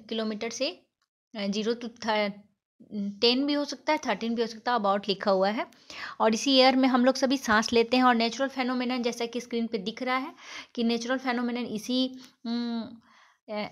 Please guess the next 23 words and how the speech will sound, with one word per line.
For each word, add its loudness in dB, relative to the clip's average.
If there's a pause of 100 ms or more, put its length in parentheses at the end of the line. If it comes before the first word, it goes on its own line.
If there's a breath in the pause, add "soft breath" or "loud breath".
स्फीयर 2
में 6
होता 2
है, 0
यानी 4
इसी -2
ट्रोपोस्फीयर 2
में -2
होता -4
है। -10 (200)
उसके -4
बाद 2
है -2
स्ट्रेटोस्फीयर, -4
उसके -2
ऊपर 0
जो -4
ये 0
जो -2
लेयर 0
दिख -6
रहा 0
है -6